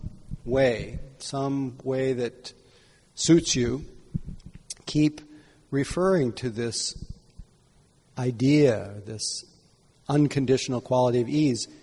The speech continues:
you'll begin to feel easier, just as many of you did just by the mention of the word ease. One of the traditional phrases that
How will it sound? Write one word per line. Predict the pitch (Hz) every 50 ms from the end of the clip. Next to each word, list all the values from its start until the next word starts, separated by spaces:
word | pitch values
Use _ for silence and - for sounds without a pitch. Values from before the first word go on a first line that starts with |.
| - _ -
you'll | 151 160 165 156
begin | 165 165 135 120 127 120 120 117
to | - 139 127
feel | - - 139 143 151
easier, | 160 160 175 175 - 123 107 104 92 95 -
just | - 143 131 - -
as | 156 143 139 127 - - -
many | 123 135 139 143 143
of | 131 117
you | 127 123
did | 113 131 120 117 113 107 -
just | - 131 117 - -
by | 120 117 117 117 113
the | 104 117 117
mention | 113 120 127 135 139 - - 135 120
of | 117 107 101
the | 110
word | 104 107 107 104 104 - -
ease. | 135 135 127 117 104 92 - - - _ _ _ _ _ _ _ _ _ _ _ _ _ _ _ _ _ _ _ _ _ _ _ _ _ _ _ _ _ - - _ _ _ _ _ _ _ _ _ _ _ -
One | 135 143 151
of | 151 135
the | 139 131 127 110 - - - - - -
traditional | - - 127 127 151 147 - - 151 135 123
phrases | - - - 139 147 156 160 156 131 139 120 110 107 - - - - - - - - _ _ _ _ _ _ _ _ _ _ _ - 117
that | - 139 131 127 123 -